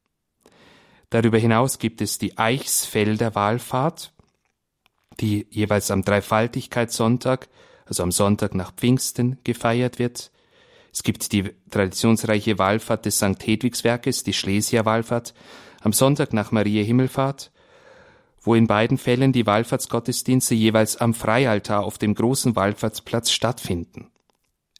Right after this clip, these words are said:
Im Laufe der letzten zwanzig Jahre haben sich auch neue Wallfahrten etabliert, etwa die Alten- und Behindertenwallfahrt im Bistum Essen,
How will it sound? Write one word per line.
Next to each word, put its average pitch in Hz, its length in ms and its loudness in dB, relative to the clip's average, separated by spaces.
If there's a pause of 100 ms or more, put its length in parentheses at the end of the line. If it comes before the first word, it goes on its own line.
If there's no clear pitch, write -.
Im 117 120 0
Laufe 117 300 2
der 117 140 2
letzten 117 560 0 (800)
zwanzig 131 500 0
Jahre 120 400 2
haben 123 220 2
sich - 320 -4
auch 117 180 -2
neue 127 380 6
Wallfahrten 92 640 -2
etabliert, 92 880 -8 (260)
etwa 104 460 -2
die 110 220 -4
Alten- 127 420 2
und 104 220 2
Behindertenwallfahrt 110 1040 2
im 104 100 0
Bistum 104 380 -2
Essen, 117 480 0